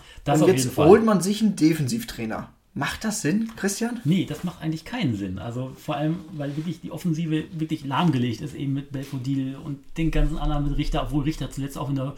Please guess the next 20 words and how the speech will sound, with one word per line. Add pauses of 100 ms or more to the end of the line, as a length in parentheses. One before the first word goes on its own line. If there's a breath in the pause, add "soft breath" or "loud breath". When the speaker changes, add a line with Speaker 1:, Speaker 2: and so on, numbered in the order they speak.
(420 loud breath)
Speaker 1:
steigende
Formkurve
hatte,
muss
man
ja
schon
sagen. (920 loud breath)
Aber (120)
ich
weiß
auch
nicht,
warum
jetzt
der,
das
sieht
irgendwie
so,